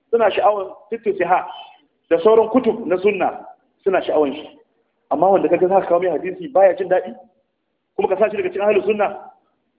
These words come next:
Wani ya ɗauka duk mai sukar ɗariƙa shine ahlus sunna. Akwai wanda zai soki ɗariƙa amma fa ƙatar, wani lokaci ma ɗan, ɗan ɗariƙa ma ya bi shi.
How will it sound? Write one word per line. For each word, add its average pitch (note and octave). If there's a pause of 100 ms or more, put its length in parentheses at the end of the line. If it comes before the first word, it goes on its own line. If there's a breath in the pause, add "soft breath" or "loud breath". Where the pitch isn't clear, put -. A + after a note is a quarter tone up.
(280)
Wani B3+
ya B3
ɗauka B3
duk B3
mai G3+
sukar G3+
ɗariƙa E3+
shine E3
ahlus D#3
sunna. - (2500)
Akwai G3+
wanda G#3
zai -
soki D3+
ɗariƙa D#3
amma D3
fa D#3+
ƙatar, F#3+
wani F#3+
lokaci F#3+
ma F3+
ɗan, -
ɗan G#3
ɗariƙa F3+
ma D#3+
ya D#3
bi D3+
shi. D3+